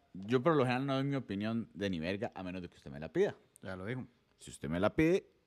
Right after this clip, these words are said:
Speaker 1: yo con mucho gusto se la doy.
Speaker 2: Sí.
Speaker 1: Pero que me debata la opinión que yo le estoy dando, entonces, ¿para qué me pregunta, hijo de puta?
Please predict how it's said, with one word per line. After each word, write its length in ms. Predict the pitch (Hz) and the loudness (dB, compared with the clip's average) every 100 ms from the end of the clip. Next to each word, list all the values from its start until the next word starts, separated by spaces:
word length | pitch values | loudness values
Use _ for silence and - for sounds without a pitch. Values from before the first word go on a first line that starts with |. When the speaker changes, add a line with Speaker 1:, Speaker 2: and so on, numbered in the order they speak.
| - | -12
Speaker 1:
yo 180 | 85 82 | -8 -6
con 120 | 92 | -6
mucho 260 | 92 - 98 | -8 -4 -4
gusto 300 | 95 95 113 | -4 -6 -8
se 80 | 95 | -4
la 100 | 78 | 0
doy. 260 | 143 123 - _ | 0 0 -8 _
Speaker 2:
Sí. 80 | - 82 _ _ _ | -20 -20 _ _ _
Speaker 1:
Pero 220 | 113 110 | 4 4
que 120 | 101 117 | 4 2
me 100 | 117 | 6
debata 420 | 120 156 180 131 | 8 8 8 2
la 60 | |
opinión 240 | 104 110 123 | 0 -2 -4
que 120 | 147 | -2
yo 100 | 156 | 0
le 60 | 160 | 2
estoy 140 | 165 | 4
dando, 100 | 165 | 4
entonces, 220 | 170 151 | 6 6
¿para 120 | 185 156 | 6 2
qué 80 | |
me 60 | 170 | 0
pregunta, 400 | 170 151 196 214 | -4 -6 -6 -6
hijo 100 | 117 | -8
de 60 | 104 | -6
puta? 420 | 160 190 156 | -4 -2 -2